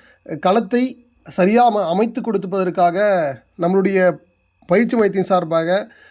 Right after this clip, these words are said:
ஆப் வெளியிட்டிருக்கோம். So, அதுல நீங்க, அஹ்,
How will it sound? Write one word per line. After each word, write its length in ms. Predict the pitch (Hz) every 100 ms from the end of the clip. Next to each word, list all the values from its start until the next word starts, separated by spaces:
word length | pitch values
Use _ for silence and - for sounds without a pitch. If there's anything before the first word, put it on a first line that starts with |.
| -
ஆப் 380 | 156 196 190 196
வெளியிட்டிருக்கோம். 600 | 185 175 165 160 202 208
So, 180 | - 170
அதுல 240 | 180 190
நீங்க, 500 | 180 165 160 147 143 - _ - _
அஹ், 680 | - 160 160 156 151 151 147